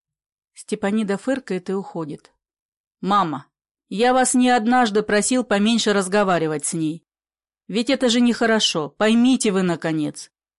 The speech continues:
Вступать в интимные беседы с кухаркой и выспрашивать у неё разные разности. Нехорошо». Акулина Ивановна обижена.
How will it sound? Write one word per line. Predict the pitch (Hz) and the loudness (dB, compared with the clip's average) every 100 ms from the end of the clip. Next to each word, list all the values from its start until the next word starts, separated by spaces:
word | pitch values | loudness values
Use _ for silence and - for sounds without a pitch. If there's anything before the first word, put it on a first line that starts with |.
| _ | _
Вступать | - - 202 254 269 220 | -6 -2 0 2 0 2
в | |
интимные | 226 202 247 247 226 | 0 2 2 2 2
беседы | 185 180 214 202 | 0 -2 0 0
с | 190 | -2
кухаркой | - 175 165 160 - 165 - _ _ _ | -6 -4 -4 -4 -6 -18 -18 _ _ _
и | 254 | -2
выспрашивать | 311 - - 170 175 160 156 165 | -2 -2 -2 0 0 -2 -6 -6
у | |
неё | 165 165 151 156 _ _ | -4 -2 -4 -6 _ _
разные | 190 202 170 180 185 | 0 0 2 0 0
разности. | 180 165 156 - - - - _ _ _ _ _ | 0 0 -2 -4 -8 -16 -20 _ _ _ _ _
Нехорошо». | 196 214 226 226 214 - 156 - _ _ _ _ _ _ _ _ _ _ _ _ _ | -4 -2 0 0 0 -2 -4 -6 _ _ _ _ _ _ _ _ _ _ _ _ _
Акулина | - 196 226 269 269 | -10 -2 0 4 4
Ивановна | 240 180 175 160 160 165 _ | 2 0 -2 -2 -4 -8 _
обижена. | - 180 165 165 180 196 | -14 -10 -6 -6 -6 -10